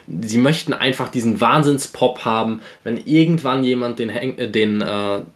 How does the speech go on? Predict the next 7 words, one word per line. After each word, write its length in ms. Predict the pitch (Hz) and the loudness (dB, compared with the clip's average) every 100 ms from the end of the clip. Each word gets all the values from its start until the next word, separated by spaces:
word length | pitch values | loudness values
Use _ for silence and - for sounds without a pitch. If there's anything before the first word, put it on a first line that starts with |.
| _ - | _ -20
de-, 320 | - 110 104 | -6 -6 -2
wenn 120 | 117 | -2
irgendwann 480 | 135 156 151 131 127 | 2 0 0 0 2
jemand 540 | 123 123 117 113 - - - _ _ - | 2 2 0 -2 -8 -16 -20 _ _ -6
Kenny 300 | - 139 131 | 0 0 0
entthront, 800 | 113 110 - 143 202 220 - _ _ _ _ _ _ _ _ _ - | -2 -6 0 2 2 -2 -12 _ _ _ _ _ _ _ _ _ -2
ähm, 520 | 123 120 113 113 - | 2 2 0 -4 -8